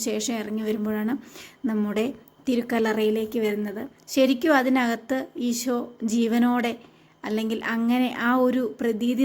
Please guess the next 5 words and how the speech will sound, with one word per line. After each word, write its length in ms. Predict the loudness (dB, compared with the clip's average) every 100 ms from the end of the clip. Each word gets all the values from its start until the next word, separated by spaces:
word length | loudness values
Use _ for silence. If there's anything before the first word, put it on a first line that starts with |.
| 2
നമുക്ക് 260 | 0 -4 -4
തോന്നും. 300 | -2 -4 -8 -14 _ _ _ _
അത്ര 280 | -18 -6 2 4 6
നല്ല 200 | 4 2 0
മനോഹരമായിട്ടാണ് 1040 | 0 -2 -2 2 2 2 0 -6 -8 -8